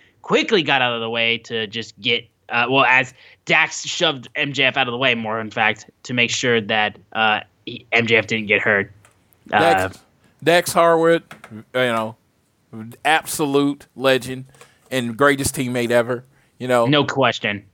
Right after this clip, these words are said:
Speaker 2: you know, you think you, you, you know who's the top.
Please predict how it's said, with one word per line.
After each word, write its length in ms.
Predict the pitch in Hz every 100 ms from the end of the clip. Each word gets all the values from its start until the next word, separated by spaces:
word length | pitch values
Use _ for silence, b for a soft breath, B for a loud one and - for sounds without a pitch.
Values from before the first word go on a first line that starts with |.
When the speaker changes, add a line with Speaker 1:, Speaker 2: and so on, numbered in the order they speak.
| _
Speaker 2:
you 180 | 113 127
know, 220 | 127 123
you 160 | 120 120
think 300 | 156 143 113
you, 140 | 120
you, 300 | 123 110 117 -
you 140 | 120
know 220 | 123 131 131
who's 220 | 135 120
the 100 | 120
top. 460 | 131 110 - _